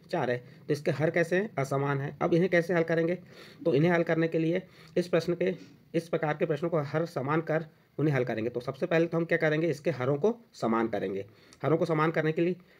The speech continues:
पहले हम भिन्नों को लिख दिए, किस, कौन से भिन्न को कौन से भिन्न में जोड़ना है। दो बटे तीन धन एक बटे चार लिख दिए, लिख दी हमने ये, ये प्रश्न को ही लिख दिया हमने, ये, ये लिखे। अब बराबर लगाए।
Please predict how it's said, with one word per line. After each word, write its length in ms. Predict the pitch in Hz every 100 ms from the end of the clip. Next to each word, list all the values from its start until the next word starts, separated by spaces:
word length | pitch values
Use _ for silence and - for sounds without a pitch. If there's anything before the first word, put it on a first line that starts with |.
| _
पहले 160 | 135 139
हम 140 | 156 156
भिन्नों 280 | 127 143
को 80 | 156
लिख 140 | 160 147
दिए, 200 | 165 165
किस, 260 | - 139 - _ - - -
कौन 180 | 143
से 100 | 139
भिन्न 160 | 147 147
को 80 | 160
कौन 120 | 139
से 120 | 160
भिन्न 140 | 147 151
में 80 |
जोड़ना 260 | 147 143 143
है। 60 | 147
दो 140 | 135
बटे 160 | 147 160
तीन 240 | 160 160
धन 160 | 143 156
एक 120 | 143
बटे 120 | 151
चार 180 | 160 160
लिख 120 | 160
दिए, 200 | 156 170
लिख 200 | 151 151
दी 140 | 165 185
हमने 200 | 190 185
ये, 160 | 185 - _ _ - -
ये 80 | 143
प्रश्न 260 | 143 135
को 100 | 147
ही 60 | 160
लिख 100 | 156
दिया 160 | 151 151
हमने, 140 | 156
ये, 180 | 147 151 -
ये 80 | 139
लिखे। 280 | 131 131 127 - _ _ _ _ _ _ - _ 151
अब 80 | 143
बराबर 280 | 131 139
लगाए। 320 | 160 156 156